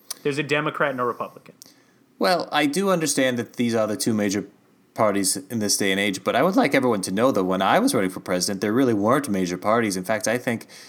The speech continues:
Speaker 2: the parties we were running were kind of at the, the tail end, and a lot of folks could say that perhaps we're in some sort of realignment now. So you could very feasibly become the leader of a new political party.
Speaker 1: That's not what it's like anymore, Abe.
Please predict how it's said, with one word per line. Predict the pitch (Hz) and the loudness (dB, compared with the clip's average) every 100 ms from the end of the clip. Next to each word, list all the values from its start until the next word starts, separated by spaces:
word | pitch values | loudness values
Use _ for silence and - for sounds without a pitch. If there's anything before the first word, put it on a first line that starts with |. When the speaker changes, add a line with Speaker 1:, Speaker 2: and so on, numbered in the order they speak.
| - - | -20 -6
Speaker 2:
the | 101 95 | -4 -2
parties | 113 110 101 | -2 0 0
we | 98 | -2
were | 92 | 0
running | 104 143 147 | 0 0 0
were | 107 | -2
kind | 95 110 | -2 -2
of | 101 | -2
at | 101 95 | -4 -2
the, | 92 87 - | -4 -4 -8
the | 92 | -10
tail | - - 107 | -6 -2 0
end, | 190 202 | 0 0
and | 101 98 | -2 0
a | |
lot | 95 90 | 0 0
of | |
folks | 98 95 | -2 -6
could | - 92 | -6 -6
say | 104 | -4
that | 98 | -6
perhaps | - 104 104 - | -2 -2 -2 -4
we're | 104 110 | -2 -2
in | 107 | -2
some | 101 | -4
sort | - 101 | -4 -4
of | 98 | -2
realignment | 107 101 104 110 | 0 2 0 0
now. | 110 180 | 0 0
So | 190 139 127 - - - _ | 2 0 0 -4 -18 -20 _
you | 104 147 143 | 4 4 4
could | 139 175 143 156 135 | 2 4 4 2 2
very | 120 143 151 143 139 - _ _ - - _ - | 4 4 4 2 -2 -14 _ _ -20 -20 _ -2
feasibly | 185 262 240 180 120 139 - - _ - | 2 4 2 2 2 2 -2 -10 _ 0
become | 139 139 135 151 117 143 - _ _ - - | 2 2 2 2 2 -2 -6 _ _ -20 -6
the | 110 | 0
leader | 127 139 117 | 4 4 4
of | 104 | 2
a | |
new | 110 117 | 0 0
political | 131 139 - 262 | 0 0 0 -2
party. | - 90 80 | 0 0 2
Speaker 1:
That's | 190 196 | 0 -2
not | 226 226 220 | 0 0 0
what | 208 | 0
it's | 185 - | -2 0
like | 175 165 | 0 0
anymore, | 151 127 117 101 | -2 -4 -6 -6
Abe. | 101 98 | -8 -12